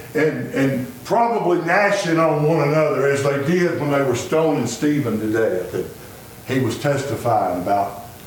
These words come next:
the grace of the good Lord Jesus Christ. And then all of a sudden, that group that was coming to attack the church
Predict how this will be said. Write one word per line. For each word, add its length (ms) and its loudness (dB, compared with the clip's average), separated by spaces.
the 80 -10
grace 420 0
of 100 -10
the 60 -8
good 200 -2
Lord 260 0
Jesus 360 -6
Christ. 680 -6
And 140 -2
then 120 2
all 360 2
of 80 0
a 40 -6
sudden, 440 -2
that 260 0
group 400 0
that 100 0
was 200 -6
coming 440 0
to 140 -2
attack 380 -2
the 120 -10
church 760 -4